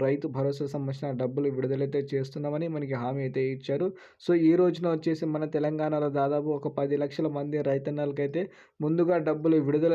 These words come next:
చేస్తున్నట్టు అప్‌డేట్ అయితే వచ్చిందండి. ఒకవేళ మనకి ఈ జిల్లాల నుంచి అయినా లేదా అన్ని జిల్లాల నుంచి ఉందా, దాని గురించి మనమైతే ఈ రోజు ఈ వీడియోలో అయితే తెలుసుకుందాం. మిగతా రైతన్నలకి ఏ రోజున రైతు భరోసా డబ్బులు అయితే ఇస్తారు, అలాగే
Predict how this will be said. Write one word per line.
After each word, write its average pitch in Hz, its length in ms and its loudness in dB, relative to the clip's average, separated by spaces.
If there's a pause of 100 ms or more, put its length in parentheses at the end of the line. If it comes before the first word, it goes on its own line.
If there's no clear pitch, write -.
(140)
చేస్తున్నట్టు 156 480 0 (100)
అప్‌డేట్ 147 340 0
అయితే 147 160 0 (120)
వచ్చిందండి. 143 520 -2 (440)
ఒకవేళ 175 380 4 (140)
మనకి 170 300 2 (140)
ఈ 170 100 6 (260)
జిల్లాల 165 320 2
నుంచి 165 240 0
అయినా 160 240 2 (100)
లేదా 160 220 4 (100)
అన్ని 147 300 2
జిల్లాల 160 300 4
నుంచి 156 180 -4
ఉందా, 156 200 0 (240)
దాని 147 160 0
గురించి 147 200 -2 (180)
మనమైతే 147 360 0 (440)
ఈ 165 100 6 (100)
రోజు 175 240 4 (140)
ఈ 165 60 6
వీడియోలో 156 280 6
అయితే 156 200 2
తెలుసుకుందాం. 156 580 0
మిగతా 170 300 4 (140)
రైతన్నలకి 160 580 2 (140)
ఏ 151 40 4 (120)
రోజున 160 380 2
రైతు 143 320 0
భరోసా 147 460 -2
డబ్బులు 139 260 0
అయితే 139 160 -2 (100)
ఇస్తారు, 156 300 0 (340)
అలాగే 160 280 2